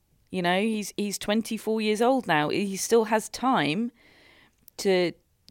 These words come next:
to come good on his talent and win Grand Slams. He has loads of time, but he's missed that sweet spot,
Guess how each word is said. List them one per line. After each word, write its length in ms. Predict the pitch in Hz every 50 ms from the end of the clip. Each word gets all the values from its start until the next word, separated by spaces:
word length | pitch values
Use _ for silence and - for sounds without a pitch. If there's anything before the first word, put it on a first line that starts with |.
| _ _ _ _ _
to 120 | - - 196
come 260 | - - 190 180 175
good 240 | 156 170 170 180 190
on 100 | 196 190
his 120 | 180 -
talent 420 | - - 170 175 190 208 220 214 -
and 200 | - 175 180 180
win 160 | 190 185 190
Grand 240 | 175 185 180 175 170
Slams. 340 | - 180 175 175 185 190 -
He 100 | 226 233
has 200 | 247 240 220 240
loads 560 | 240 240 254 262 262 277 302 294 294 226 -
of 120 | 196 160
time, 540 | - - - 170 156 147 143 143 143 147 - -
but 280 | - 196 190 - - - _ - - - - - - - - _ _ _ _ _ _ _ _ _ _ -
he's 320 | - - 220 208 196 180
missed 560 | 202 196 202 202 214 214 - - - - -
that 240 | - 196 190 - -
sweet 340 | - - 160 165 170 - -
spot, 380 | - - - 113 113 - -